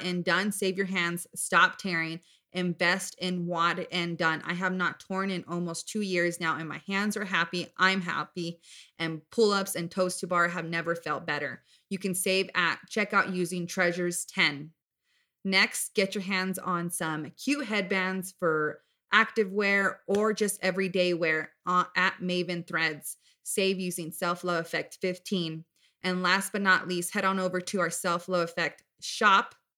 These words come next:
and get yourself some Self Love Effect podcast swag,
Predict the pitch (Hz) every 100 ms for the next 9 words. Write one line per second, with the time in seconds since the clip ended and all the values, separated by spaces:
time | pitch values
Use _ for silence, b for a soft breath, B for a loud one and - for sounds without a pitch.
0 | _ _ _ _ - 185 190 196 202 -
1 | 185 180 - 175 165 - - - 190 185
2 | 190 180 175 170 165 - 180 170 - 156
3 | - - 208 220 220 214